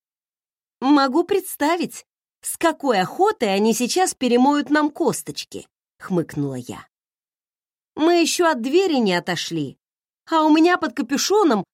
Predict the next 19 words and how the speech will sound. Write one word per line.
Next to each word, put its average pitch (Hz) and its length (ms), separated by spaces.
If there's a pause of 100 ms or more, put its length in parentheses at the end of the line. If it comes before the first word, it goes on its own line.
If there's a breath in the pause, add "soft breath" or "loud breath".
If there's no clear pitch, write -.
(140)
уже 330 460 (120)
уши 190 360
горят». 123 640 (1500)
«Думаешь, 196 800
поддерживать 190 680
с - 100
ними 196 240
связь?» 226 600 (680)
полюбопытствовал 143 1000
он. 127 240 (1400)
О 294 160
нет. - 720 (840)
Не 339 220
после 349 440
этой 196 360
репетиции, 175 960 (240)
вечера 294 720
встречи 180 600
выпускниц. 131 920